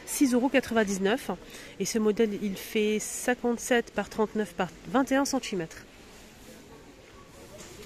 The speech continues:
Alors, on m'a demandé aussi pour le ketchup. Et oui, vous pouvez poser toutes les questions que vous voulez. Je vais essayer de noter ça et vous montrer ça lors de la prochaine vidéo. Euh, donc, on a le ketchup disponible.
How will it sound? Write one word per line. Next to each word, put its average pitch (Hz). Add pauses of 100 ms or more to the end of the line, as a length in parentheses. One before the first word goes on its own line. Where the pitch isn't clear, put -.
(540)
Alors, 208
on -
m'a 240
demandé 247
aussi 247
pour 233
le 226
ketchup. 226
Et 262
oui, 247
vous 214
pouvez 226
poser 208
toutes 214
les 208
questions 214
que 208
vous 196
voulez. 214
Je 202
vais 196
essayer 202
de 196
noter 208
ça 247
et 208
vous 196
montrer 202
ça 214
lors 208
de 190
la 175
prochaine 220
vidéo. 175 (500)
Euh, 180
donc, 202 (200)
on 226
a 185 (120)
le 208
ketchup 226
disponible. 180